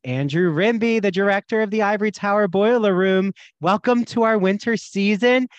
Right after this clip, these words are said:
And are you trying to stay warm this season? Well, guess what? We have the Ivory Tower Boiler Room Cafe. It is our Patreon where there is so much bonus content. So I'll go over all that. But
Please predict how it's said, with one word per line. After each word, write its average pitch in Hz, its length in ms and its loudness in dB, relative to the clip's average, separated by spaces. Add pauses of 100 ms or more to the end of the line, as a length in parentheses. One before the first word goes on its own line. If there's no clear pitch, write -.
(280)
And 254 280 -2 (160)
are 240 80 -2
you 359 120 -4
trying 269 320 -4
to 269 60 -2
stay 254 260 -2
warm 190 340 0
this 240 140 -4
season? 240 420 -2
Well, 185 140 2
guess 180 280 -2
what? 175 320 0 (380)
We 208 180 4
have 196 200 2
the 160 140 2
Ivory 156 300 0
Tower 147 380 0
Boiler 135 440 2
Room 117 260 -2
Cafe. 107 680 -6 (280)
It 196 100 2
is 220 160 2
our 175 200 0
Patreon 214 840 0 (300)
where 202 160 0
there 202 160 -2
is 190 160 -10
so 269 720 0
much 165 580 -2
bonus 156 400 0
content. 127 640 -6
So 151 320 -2
I'll 156 140 -4
go 196 240 2
over 160 320 0
all 143 160 2
that. 156 340 -2
But 185 280 2